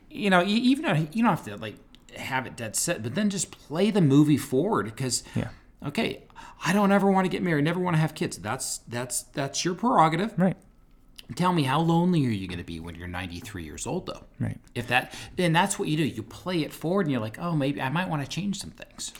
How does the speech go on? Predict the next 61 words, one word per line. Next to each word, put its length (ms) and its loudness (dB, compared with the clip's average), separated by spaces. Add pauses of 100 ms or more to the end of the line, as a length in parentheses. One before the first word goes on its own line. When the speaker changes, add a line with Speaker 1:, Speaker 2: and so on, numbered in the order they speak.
(260)
Speaker 2:
Well, 100 2
and 100 4
even 160 4
if 120 0
you 60 0
don't 100 2
wanna 140 2
be 80 2
married, 340 4
right? 180 6
It's, 140 0
it's, 200 -4
it's 220 -2
as 120 -2
simple 280 2
as, 160 2
what 80 4
does 140 -2
my 80 4
Monday 260 2
morning 320 0
look 160 -8
like? 200 -10
Speaker 1:
Mm-hmm. 300 0 (880)
Speaker 2:
What's, 240 -4 (160)
what's 180 -8
the 80 -6
bedroom 340 0
look 160 0
like 160 4
that 100 0
I 40 6
wake 200 2
up 120 0
in? 180 -6 (640)
What's 180 -2
the 80 -2
house 220 2
look 120 -6
like 180 -6
that 80 -8
I 60 -2
wake 220 -4
up 140 -4
in? 60 0
Speaker 1:
Absolutely. 600 -2
Speaker 2:
What's, 720 -4
how 800 0
much 420 -4
am 80 -6
I 80 -6
hitting 280 0
the 80 2
gym? 280 0 (320)
Am 60 0
Speaker 1:
Mm-hmm. 200 2
Speaker 2:
I, 600 -2 (280)
what 100 -8
do 80 -4
I 80 -2
weigh? 360 0